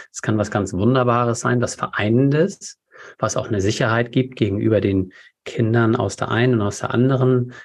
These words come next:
Konstellation, dass da wirklich auch was Neues, ähm, zusammenwächst und dann aus dieser Liebe etwas entsteht. Kann was ganz Positives sein,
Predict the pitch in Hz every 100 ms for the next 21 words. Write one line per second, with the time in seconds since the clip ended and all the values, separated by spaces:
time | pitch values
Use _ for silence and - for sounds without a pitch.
0 | - - 127 127 123 120 117 - 117 120
1 | 110 104 - 95 107 113 117 107 104 -
2 | 104 98 98 98 - - _ - 92 87
3 | - 101 92 95 117 175 185 - 107 101
4 | 95 - 107 - 110 98 98 107 107 -
5 | - - 107 - - 107 190 - - -
6 | - 104 92 - 101 - - 120 131 135
7 | 139 139 - 123 131 147 143